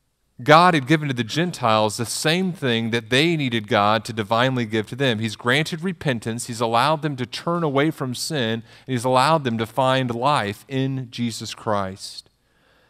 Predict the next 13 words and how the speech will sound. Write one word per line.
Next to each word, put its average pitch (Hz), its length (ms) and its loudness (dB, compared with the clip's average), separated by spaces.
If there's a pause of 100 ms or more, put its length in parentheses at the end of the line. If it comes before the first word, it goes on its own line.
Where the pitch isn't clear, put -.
(720)
They 101 80 -6
stopped 139 440 0
critiquing, 117 640 -4
they 87 120 -4
stopped 131 500 -2
judging 123 480 2
based 101 240 -2
upon 117 260 0
these 104 160 -6
external 120 440 -6
secondary 113 500 -2
concer-, - 400 -10 (320)
concerns, 98 880 -6